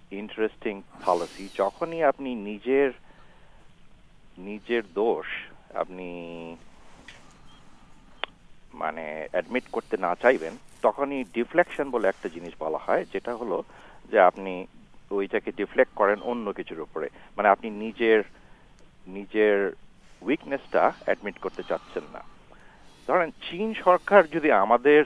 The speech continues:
সিস্টেমে ঢুকতে পারে, সেটার দায়ী কিন্তু চীন সরকার নয়, সেটা দায়ী হলাম আমরা, বুঝছেন? So, এখন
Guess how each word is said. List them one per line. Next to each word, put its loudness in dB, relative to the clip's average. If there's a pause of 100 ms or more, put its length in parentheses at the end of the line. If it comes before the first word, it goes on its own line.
সিস্টেমে -4
ঢুকতে -4
পারে, -4 (500)
সেটার 4
দায়ী 10
কিন্তু -2
চীন -8
সরকার -2
নয়, -2
সেটা -4
দায়ী 6
হলাম 2
আমরা, 0 (760)
বুঝছেন? -4 (580)
So, 6 (1300)
এখন 4